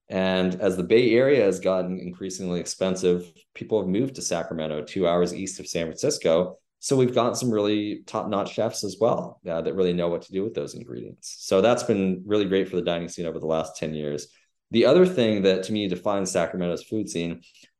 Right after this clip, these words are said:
is that it is one of the most diverse cities in the United States. At one point, Harvard called it the most diverse city in the United States.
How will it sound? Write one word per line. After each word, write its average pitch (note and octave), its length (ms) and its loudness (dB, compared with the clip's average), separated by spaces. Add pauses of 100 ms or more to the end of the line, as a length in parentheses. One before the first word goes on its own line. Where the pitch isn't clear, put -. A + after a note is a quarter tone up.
(180)
is G2+ 160 0
that A2 240 4
it A2 80 6
is G2+ 160 2
one A2+ 200 2
of A2 60 0
the G#2 60 0
most G2+ 260 0
diverse F2+ 360 0
cities E2+ 320 -2
in E2 80 -6
the E2 60 -6
United D#2 360 -4
States. - 600 -10
At E2 140 -2
one A2+ 200 2
point, A2+ 320 0
Harvard G2 400 2
called E2+ 160 0
it D#2+ 260 -8
the G2+ 160 -4
most F2+ 300 0
diverse D#2 340 -6
city D2 320 -4
in D2+ 60 -10
the D2+ 80 -8
United C#2 340 -8
States. - 440 -12